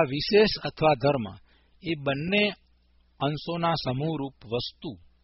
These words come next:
તે પ્રમાણનો વિષય છે. પ્રમાણનો વિષય શું છે? સામાન્ય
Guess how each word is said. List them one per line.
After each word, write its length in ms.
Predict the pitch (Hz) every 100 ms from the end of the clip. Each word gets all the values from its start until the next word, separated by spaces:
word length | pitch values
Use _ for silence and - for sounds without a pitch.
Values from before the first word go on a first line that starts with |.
| _ _ _ _ _ _ -
તે 80 | 143
પ્રમાણનો 560 | - 107 113 127 120
વિષય 340 | 110 101 - 101
છે. 240 | - 82 82 - _ _ _ _ _ _ _ _ _ _ _ _ _ _ _ _ _ _
પ્રમાણનો 520 | - 113 131 143 147
વિષય 260 | 139 135 156
શું 240 | 143 170
છે? 140 | 165 160 170 - _ _ _ -
સામાન્ય 600 | - 120 120 139 151 160